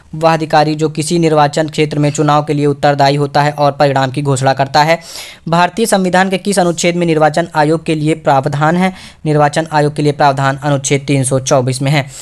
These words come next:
भारत के निर्वाचन सूची तैयार करने की जिम्मेदारी किसकी है? तो जिम्मेदारी निर्वाचन आयोग की है। निर्वाचन आयोग, सर्वोच्च न्यायालय, संघ लोक सेवा आयोग, नियंत्रक एवं महालेखा परीक्षक का कार्यकाल जैसी संस्थाओं में से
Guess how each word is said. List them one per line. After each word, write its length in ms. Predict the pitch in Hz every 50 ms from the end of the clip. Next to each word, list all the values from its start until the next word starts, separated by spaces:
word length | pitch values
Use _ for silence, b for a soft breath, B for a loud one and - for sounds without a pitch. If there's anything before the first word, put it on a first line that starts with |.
| B B B -
भारत 340 | 147 139 147 143 147 147 147 -
के 60 | 147
निर्वाचन 400 | 143 139 135 139 135 131 151 143
सूची 280 | - 147 135 127 147
तैयार 280 | 143 147 139 135 135 135
करने 280 | 131 139 135 139 139 135
की 120 | - 143
जिम्मेदारी 560 | 135 139 139 143 147 147 143 139 135 143 147
किसकी 400 | 151 151 156 147 - - 196 190
है? 160 | 185 190 190 190 B B B B B -
तो 80 | 165
जिम्मेदारी 500 | 156 165 170 180 185 170 170 165 160 160
निर्वाचन 440 | 160 160 151 147 143 139 - 156 151 151
आयोग 280 | 160 160 151 147 135 127
की 100 | 143 135
है। 200 | 143 131 131 131
निर्वाचन 420 | 147 147 147 147 143 139 156 147 143
आयोग, 260 | 143 143 143 151 147
सर्वोच्च 360 | - 151 139 135 147 139 -
न्यायालय, 300 | 147 143 139 139 139 143
संघ 240 | 139 - 147 143 139
लोक 180 | 135 143 139 -
सेवा 260 | - 143 139 139 139
आयोग, 280 | 139 139 139 143 135
नियंत्रक 420 | 143 143 143 139 139 156 147 143 147
एवं 140 | 143 143 143
महालेखा 420 | 139 135 139 135 135 135 151 143
परीक्षक 380 | 135 143 139 127 - - 143 -
का 100 | 151 139
कार्यकाल 460 | - 147 143 139 135 - 139 139 135
जैसी 240 | 143 139 - 156 143
संस्थाओं 380 | - 143 135 135 - 139 139
में 100 | 139 139
से 180 | 135 151 151